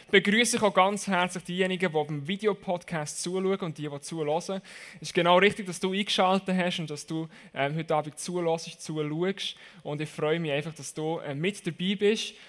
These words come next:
Und, ähm, wir beten für dich, dass die Message von heute Abend, ähm, dich auch darf daheim berühren. Wir sind in der Weinstock-Serie, äh, drinnen. Weinstock.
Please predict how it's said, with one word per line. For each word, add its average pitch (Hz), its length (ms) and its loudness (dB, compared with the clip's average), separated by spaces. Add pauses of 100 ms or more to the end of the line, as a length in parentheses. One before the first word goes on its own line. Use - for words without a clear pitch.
(120)
Und, 151 280 -4
ähm, 139 360 -2
wir 156 140 -2
beten 190 400 2
für 190 160 -4
dich, 160 240 -2
dass 156 160 -8
die 156 160 -6
Message 165 500 -4
von 143 140 -6
heute 147 240 -6
Abend, 143 460 -4 (240)
ähm, 135 280 -4
dich 143 220 -6
auch 147 80 -8
darf 135 240 -4
daheim 131 400 -6 (240)
berühren. 127 640 -6 (1040)
Wir 180 140 0
sind 254 360 4 (200)
in 190 140 4
der 185 180 6
Weinstock-Serie, 214 1080 6 (320)
äh, 175 140 -4
drinnen. 160 800 2 (720)
Weinstock. 143 720 0